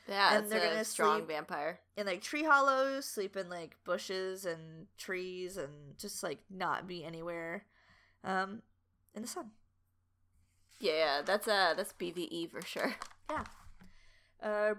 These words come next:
Speaker 2: breeding happens kinda throughout the year. They can have one to two babies. Gestation's about a hundred twelve to a hundred eighteen days.
Speaker 1: Mm-hmm.
Speaker 2: Mm, the baby is born with its eyes shut, can't see for a month, develops quickly.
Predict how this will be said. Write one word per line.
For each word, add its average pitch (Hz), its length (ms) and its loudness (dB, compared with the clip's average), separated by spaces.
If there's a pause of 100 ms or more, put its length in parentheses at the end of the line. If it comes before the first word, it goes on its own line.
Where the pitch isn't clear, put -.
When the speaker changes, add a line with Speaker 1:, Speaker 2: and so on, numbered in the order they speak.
Speaker 2:
breeding 285 560 0
happens 240 360 2
kinda 202 160 2
throughout 175 220 2
the 202 80 -4
year. 294 240 4
They 262 80 4
can 233 80 0
have 190 140 -2
one 180 120 0
to 185 80 -6
two 185 160 -4
babies. 202 800 -2
Gestation's 180 540 -6
about 175 140 -2
a 190 40 -4
hundred 180 280 -4
twelve 180 220 0
to 180 80 -4
a - 20 -4
hundred 170 240 -6
eighteen 175 340 -10
days. 233 760 2 (500)
Speaker 1:
Mm-hmm. 190 220 -10
Speaker 2:
Mm, 175 840 -12 (540)
the 196 100 -4
baby 196 240 0
is 202 80 -2
born 180 240 2
with - 120 -8
its - 100 -8
eyes 277 200 2
shut, 262 340 2
can't 214 200 -4
see 185 140 -6
for 180 140 -4
a 175 60 -2
month, 185 540 0 (220)
develops 160 380 -2
quickly. 170 800 -2